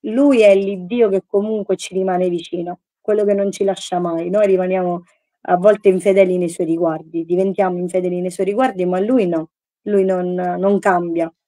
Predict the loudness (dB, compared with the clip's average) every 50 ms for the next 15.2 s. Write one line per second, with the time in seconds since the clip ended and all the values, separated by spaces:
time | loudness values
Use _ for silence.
0 | _ _ _ _ 2 4 4 4 2 0 2 2 4 4 4 2 0 0 0 -2
1 | -2 -2 -4 -4 -4 -6 -6 -8 -6 -4 -2 -4 0 0 0 2 2 2 0 0
2 | 0 -2 -2 -2 -2 0 0 -2 -2 -2 -4 -2 -2 0 -2 -2 -4 -6 -10 -10
3 | -12 -10 -4 -2 0 0 0 0 -2 -2 -2 -2 -2 -2 -2 -4 -4 -6 -6 -4
4 | -4 -2 0 0 0 0 0 -2 -4 -4 -6 -2 0 0 0 2 2 0 0 0
5 | -2 -4 _ _ _ _ _ _ _ -6 -6 -2 2 2 4 4 4 2 2 2
6 | 0 0 -2 -2 -2 -2 -2 -2 -2 -2 -2 -2 0 0 0 0 0 -2 -2 -2
7 | -4 -4 -4 -6 -8 -8 -4 -2 -2 -2 0 0 -2 -4 -2 -2 -4 -4 -4 -4
8 | -2 -2 0 0 -2 -4 -6 _ _ _ _ _ _ _ -20 -20 _ _ _ _
9 | _ _ _ _ _ _ _ _ -20 -20 -20 -20 _ _ _ -20 -18 -16 -10 -8
10 | -8 -4 0 2 2 4 4 4 2 2 0 -2 -6 -8 -10 _ _ _ _ _
11 | _ _ -6 -6 -4 -2 2 4 4 4 4 2 0 -2 -4 -6 -8 -8 -6 -4
12 | -4 -4 -4 -6 -8 -6 -4 -2 0 0 -2 -2 -4 -4 -4 -2 -2 -2 -2 0
13 | 4 4 6 6 6 4 2 -2 -4 0 0 0 0 0 0 0 0 2 2 4
14 | 4 4 4 2 0 0 2 4 4 6 6 4 4 2 0 -2 -2 -2 2 4
15 | 6 6 6 4